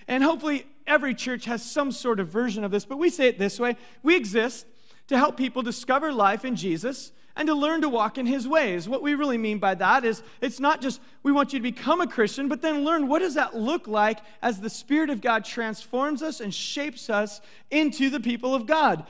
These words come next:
We learn what it looks like to embody the life of Christ. See, we believe that our faith is not meant for just us here on a Sunday morning, that we can sit by each other and be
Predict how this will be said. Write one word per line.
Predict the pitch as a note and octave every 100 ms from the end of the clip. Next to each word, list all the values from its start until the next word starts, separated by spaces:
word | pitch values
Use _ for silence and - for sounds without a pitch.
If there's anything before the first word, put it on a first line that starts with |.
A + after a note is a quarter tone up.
| -
We | B3+ C4
learn | B3+ D#4 D4+
what | C4
it | C4
looks | C#4+ E4 -
like | A3 G3
to | A#3+
embody | A#3 F3+ A#3+ C4 A#3
the | G3 G#3+
life | G3 F#3+
of | F#3 -
Christ. | F#3+ C#3+ - - - - - -
See, | - C#4
we | B3 D#4
believe | C4 A#3+ A#3+ A#3
that | G#3
our | G#3+
faith | G#3+ A3 A#3+ A#3
is | F#3+
not | G#3 G#3+ F#3
meant | G3 A3
for | - G3+
just | D#3+ A3+ A3+ -
us | G3 G#3+ -
here | A3+ A3+
on | G3
a |
Sunday | - A3+ A3
morning, | G3+ F#3+ A#3 C#4
that | G#3
we | A3
can | A#3+ G#3
sit | - - B3+
by | A#3+ A#3
each | A#3
other | B3 C4
and | A#3
be | G3+ G3